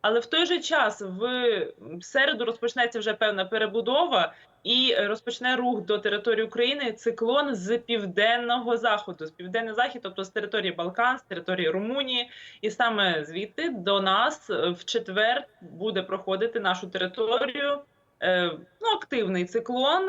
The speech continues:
який спричинить опади у багатьох областях, особливо це західні, північні та центральні. Е, в Карпатах це будуть виражатися навіть мокрим снігом, але решта території очікуємо, що все ж таки це буде просто дощ. І ось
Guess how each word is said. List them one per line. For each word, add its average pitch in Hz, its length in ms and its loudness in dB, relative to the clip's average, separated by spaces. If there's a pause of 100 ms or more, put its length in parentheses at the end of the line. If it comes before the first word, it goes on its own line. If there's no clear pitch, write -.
який 220 460 0
спричинить 233 600 -4
опади 220 420 0
у 226 100 2
багатьох 247 440 0
областях, 226 460 -2
особливо 196 400 -2
це 185 120 -4
західні, 185 420 0
північні 190 600 -4 (300)
та 214 120 2
центральні. 202 760 0
Е, 185 260 2
в 180 140 -6
Карпатах 226 520 0 (120)
це 190 80 -8
будуть 175 600 -6
виражатися 170 960 0
навіть 165 300 -2
мокрим 180 380 -2
снігом, 214 540 -2 (280)
але 202 200 4
решта 262 260 0
території 196 440 -4
очікуємо, 185 360 -6
що 185 120 -10
все 185 160 -4
ж 185 60 -6
таки 180 180 -8
це 170 100 -10
буде 160 180 -8
просто 143 360 -4
дощ. 190 400 0 (400)
І 247 340 2
ось 226 340 0